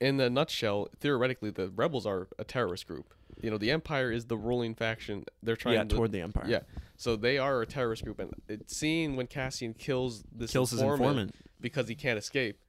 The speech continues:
Speaker 2: Mm-hmm.
Speaker 1: It shows that they're, they're not just the Luke Skywalkers, Han Solos, and Princess Leias that we've all known and loved with the
Speaker 2: Yeah,
Speaker 1: rebellion.
Speaker 2: some people get their hands dirty.
Speaker 1: Yeah, there has to be some blood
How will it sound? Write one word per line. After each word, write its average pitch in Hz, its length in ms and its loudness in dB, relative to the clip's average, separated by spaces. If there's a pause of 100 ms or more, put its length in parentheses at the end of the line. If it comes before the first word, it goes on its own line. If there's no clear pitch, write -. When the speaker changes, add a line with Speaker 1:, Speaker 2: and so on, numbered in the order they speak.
Speaker 2:
Mm-hmm. 120 220 -2
Speaker 1:
It 127 140 -6
shows 147 260 0
that 127 160 0 (100)
they're, 131 320 0
they're 120 440 0
not 147 240 0
just 123 340 -4
the 131 60 0
Luke 120 240 -2
Skywalkers, 113 720 0
Han 113 200 -4
Solos, 110 300 -2
and 107 100 -8
Princess 104 380 -10
Leias 101 280 0
that 98 140 -2
we've 104 240 -6
all 107 220 0
known 104 260 -4
and 98 100 -6
loved 95 280 -2
with 101 100 -8
the 123 80 -4
Speaker 2:
Yeah, 143 80 2
Speaker 1:
rebellion. 98 200 0
Speaker 2:
some 127 140 2
people 139 280 4
get 113 240 -2
their 117 100 0
hands 113 320 -4
dirty. 71 260 -10
Speaker 1:
Yeah, 113 220 2
there 110 200 0
has 123 220 -4
to 117 60 -12
be 113 120 -4
some 113 200 -6
blood 110 320 0